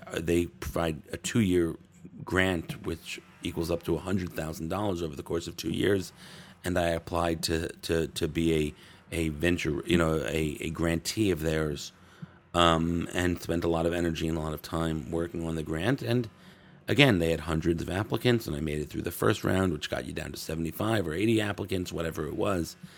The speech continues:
I spent some more time to put the second level, and then I wasn't, uh, brought into the third level, you know, to the next round.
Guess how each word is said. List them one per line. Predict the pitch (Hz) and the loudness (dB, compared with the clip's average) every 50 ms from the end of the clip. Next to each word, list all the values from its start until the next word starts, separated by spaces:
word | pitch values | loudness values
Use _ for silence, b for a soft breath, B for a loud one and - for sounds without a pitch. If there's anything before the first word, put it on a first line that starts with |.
| B B B B B B B | B B B B B B B
I | - | -14
spent | - - - 82 85 78 - - | -12 -10 -8 -6 -6 -6 -6 -6
some | - 78 | -4 -2
more | 87 90 92 85 | 0 0 0 0
time | - 85 80 82 80 80 | -2 -4 -6 -6 -6 -6
to | - | -2
put | - - - - - | 2 4 4 4 4
the | 85 | 0
second | - - 87 90 90 82 78 | -6 -4 -4 -4 -4 -4 -4
level, | 80 80 80 80 82 85 85 - B B B B B B B B B B B B - | -2 -2 -2 -2 -4 -4 -6 -10 B B B B B B B B B B B B -4
and | - 101 104 | -2 0 2
then | 110 113 117 120 | 4 4 4 4
I | 120 123 120 | 2 2 2
wasn't, | 117 110 113 120 123 117 135 131 117 - - - - - - - - - _ _ - | 2 4 4 4 4 4 2 0 0 -2 -8 -12 -12 -14 -20 -20 -20 -20 _ _ -6
uh, | - 107 117 117 117 113 | -2 2 2 4 4 2
brought | 101 - - 110 120 123 | 2 6 8 8 8 10
into | 135 135 135 127 - - 120 | 8 6 6 4 2 2 2
the | 117 127 120 | 4 4 4
third | - - 107 127 147 139 | 4 4 4 6 6 6
level, | - 95 82 82 - - - - | 4 2 0 -2 -4 -8 -10 -6
you | - 87 | -4 -2
know, | 87 87 | -2 -2
to | 85 87 | -2 -2
the | 90 - | 0 2
next | 101 104 101 - - | 2 2 0 -2 -2
round. | 92 104 110 120 120 101 85 80 76 - | -2 0 0 2 2 0 0 -2 -4 -8